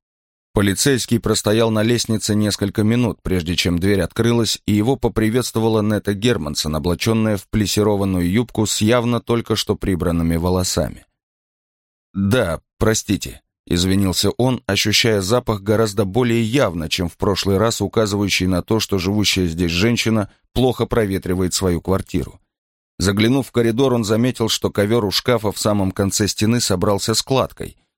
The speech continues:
словно выскочило несколько гвоздиков, которыми он был прибит к полу.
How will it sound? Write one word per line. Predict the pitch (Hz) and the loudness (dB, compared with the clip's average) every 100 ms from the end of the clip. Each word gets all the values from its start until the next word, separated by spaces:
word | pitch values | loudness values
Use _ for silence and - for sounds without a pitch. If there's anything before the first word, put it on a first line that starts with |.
| _ | _
словно | - 110 110 110 | 0 2 2 0
выскочило | 113 139 120 - 110 107 | 0 0 0 0 0 2
несколько | 117 113 - 104 113 | 0 0 -2 -2 -2
гвоздиков, | 101 135 104 78 82 82 | 0 0 0 -2 -6 -4
которыми | - 85 101 95 90 | -4 -2 0 2 2
он | 98 95 | 0 -2
был | 98 107 101 | 0 0 0
прибит | 101 92 87 - | -2 -2 -2 -4
к | - | -8
полу. | - 98 52 - | -2 0 -2 -10